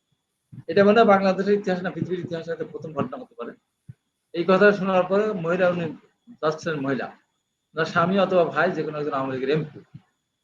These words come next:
তখন উনি বললেন যে, "আপনাকে আমি শুনবো না, আপনার কোর্ট থেকে নেমে যান, কোর্ট ট্রান্সফার করুন।" ওই দিন যদি আমার অ্যাডভোকেটের সঙ্গে যদি এই ব্যবহারটা না হতো, তাহলে আমার আরো এক বছর আগে সাজাটা হতো।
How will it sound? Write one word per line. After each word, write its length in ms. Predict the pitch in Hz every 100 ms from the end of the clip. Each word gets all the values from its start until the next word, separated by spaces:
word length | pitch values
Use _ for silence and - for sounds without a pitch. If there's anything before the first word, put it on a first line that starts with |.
| -
তখন 280 | 175 190 196
উনি 140 | 202 202
বললেন 300 | 196 202 208
যে, 60 | 202
"আপনাকে 260 | 185 190
আমি 100 | 196 -
শুনবো 200 | 202 202
না, 100 | 208
আপনার 180 | 185 175
কোর্ট 180 | - 156
থেকে 120 | 160
নেমে 160 | 139 117
যান, 140 | 104 - _ _ -
কোর্ট 120 | 165
ট্রান্সফার 320 | 160 160 - 135
করুন।" 240 | _ _ _ _ _ _ _ _ _ _ -
ওই 140 | 165 175
দিন 160 | 247 226
যদি 200 | 202 190
আমার 240 | 202 180 175
অ্যাডভোকেটের 520 | 156 - 156 185 -
সঙ্গে 200 | 170 170
যদি 220 | 165 160 160
এই 160 | 151 147 131
ব্যবহারটা 360 | 135 151 -
না 140 | 139 143
হতো, 180 | 156 165
তাহলে 240 | - 147 160
আমার 140 | 156 151
আরো 140 | 147
এক 140 | 165 156
বছর 200 | 156 156
আগে 120 | 143
সাজাটা 340 | 143 139 143 135
হতো। 200 | -